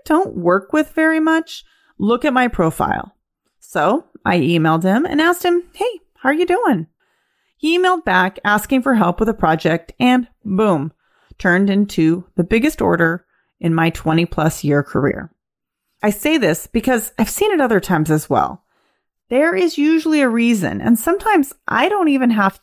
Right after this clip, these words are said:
a chance to reach out to them before they've contacted me. And I'm sure that's why they were looking at my profile. Comes to content, that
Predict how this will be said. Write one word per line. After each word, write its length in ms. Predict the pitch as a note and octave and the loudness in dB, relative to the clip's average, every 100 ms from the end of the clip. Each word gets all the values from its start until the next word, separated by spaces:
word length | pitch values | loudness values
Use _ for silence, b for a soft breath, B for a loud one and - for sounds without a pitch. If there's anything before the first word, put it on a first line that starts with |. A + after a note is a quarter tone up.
| _ - | _ -4
a 100 | G3 | -4
chance 580 | - C4+ F#4+ - - | 2 2 2 -2 -4
to 120 | - F#3+ | -2 2
reach 220 | G3+ G3 | 2 2
out 220 | A#3 D4+ | 0 0
to 80 | F#3 | -2
them 240 | C#3 F3+ | 0 2
before 500 | G#3+ G#3+ A3 A#3+ C4 _ | 0 0 2 2 0 _
they've 220 | F#3+ A#3 | 0 0
contacted 560 | - C4 B3 C4 B3+ B3 | 0 -2 0 -2 0 0
me. 300 | F#4+ E4 - b b b b | 0 -4 -12 b b b b
And 140 | G#3 A3+ | 0 0
I'm 100 | A#3 | 0
sure 380 | - A#3+ F4 _ _ | 2 2 0 _ _
that's 340 | D3+ C#3 - - | -2 0 -2 -2
why 200 | E3 E3 | 0 2
they 160 | E3+ | 2
were 120 | E3+ | 2
looking 280 | E3 D#3+ E3 | 0 0 0
at 80 | E3 | 2
my 100 | F#3+ | 0
profile. 580 | G#3 D#4 - G#3 - - _ _ _ _ _ _ _ _ _ _ _ _ _ E4+ C5 C#5 | 0 0 0 -2 -4 -12 _ _ _ _ _ _ _ _ _ _ _ _ _ -2 0 0
Comes 220 | - B4 - | 0 -4 -2
to 120 | A#4 | -2
content, 640 | - F3+ F3 G#3 F3 - | 0 0 2 2 0 0
that 280 | E4+ G#4 D5 | -2 -2 -2